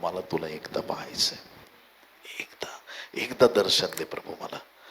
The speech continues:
आणि मी प्रार्थना करत असताना, देवाच्या प्रिय लोकांनो, एक मनात वेगळी शांती होती माझ्या. सातवा दिवस आला.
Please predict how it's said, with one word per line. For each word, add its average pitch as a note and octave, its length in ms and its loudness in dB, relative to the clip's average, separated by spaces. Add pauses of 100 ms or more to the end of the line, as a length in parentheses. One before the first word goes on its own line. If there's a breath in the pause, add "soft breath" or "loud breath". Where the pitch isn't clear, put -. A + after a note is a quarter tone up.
(800 soft breath)
आणि G#2 120 6
मी C3+ 80 8
प्रार्थना D#3 560 10
करत C3+ 300 4
असताना, A#2 560 2 (360)
देवाच्या G#2 360 8
प्रिय G#2+ 340 -2
लोकांनो, - 540 -4 (420 loud breath)
एक - 240 4
मनात A#2 320 4
वेगळी G#2+ 340 8
शांती - 440 4
होती - 260 -4
माझ्या. - 260 -4 (1800 soft breath)
सातवा A#2+ 560 10
दिवस G2 340 4
आला. - 240 -2